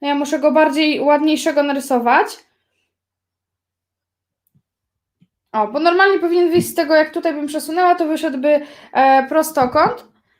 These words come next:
I to jest taka połowa prostokąta. Tak? Czyli jak chcę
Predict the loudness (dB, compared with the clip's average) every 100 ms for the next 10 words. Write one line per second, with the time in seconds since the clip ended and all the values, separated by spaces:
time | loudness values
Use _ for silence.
0 | _ _ _ _ _ _ -4 2 2 4
1 | 2 2 2 4 6 4 2 2 0 0
2 | -4 -2 -2 -2 -6 -8 -10 _ _ _
3 | _ _ _ _ _ _ _ _ _ _
4 | _ _ _ _ _ _ _ -4 -4 -4
5 | -6 -6 -6 -6 -4 -4